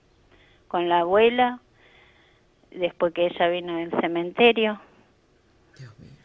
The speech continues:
Speaker 1: Yo ayer no, no pu-, no quise, no, no quise ir porque es un dolor, una angustia
Speaker 2: Qué terrible.
Speaker 1: que tenemos todos. Porque yo digo,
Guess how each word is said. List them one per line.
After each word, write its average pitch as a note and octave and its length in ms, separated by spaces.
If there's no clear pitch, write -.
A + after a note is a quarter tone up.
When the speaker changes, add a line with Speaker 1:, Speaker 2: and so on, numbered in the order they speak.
Speaker 1:
Yo G#3+ 100
ayer G#3 360
no, F3+ 500
no F3+ 760
pu-, F#3+ 240
no G3 220
quise, A#3 580
no, A#3 200
no B3+ 220
quise B3 400
ir B3 260
porque F3+ 340
es G3+ 160
un G3 100
dolor, F#3 360
una G3 300
angustia C4 760
Speaker 2:
Qué C#3+ 100
terrible. - 400
Speaker 1:
que A#3 80
tenemos A3+ 460
todos. C#4 360
Porque - 680
yo A3+ 120
digo, G#3+ 280